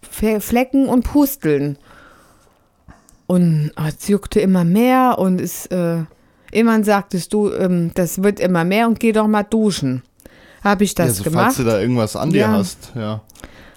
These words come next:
Speaker 1: Hab ich das gemacht? Es wurde nicht besser. Dann waren, waren Armbeugen, äh, wie nennt man das hier?
Speaker 2: Äh, Hand-,
Speaker 1: <laughs>
Speaker 2: Handballen.
Speaker 1: Handgelenk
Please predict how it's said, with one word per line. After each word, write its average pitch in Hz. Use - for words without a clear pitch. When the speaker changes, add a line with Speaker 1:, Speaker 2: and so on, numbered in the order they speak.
Speaker 1:
Hab 240
ich 240
das 202
gemacht? -
Es 175
wurde 185
nicht 170
besser. 160
Dann 208
waren, 208
waren 185
Armbeugen, 269
äh, 196
wie 185
nennt 196
man 196
das 220
hier? 269
Speaker 2:
Äh, 92
Hand-, 143
Speaker 1:
<laughs> -
Speaker 2:
Handballen. 104
Speaker 1:
Handgelenk 277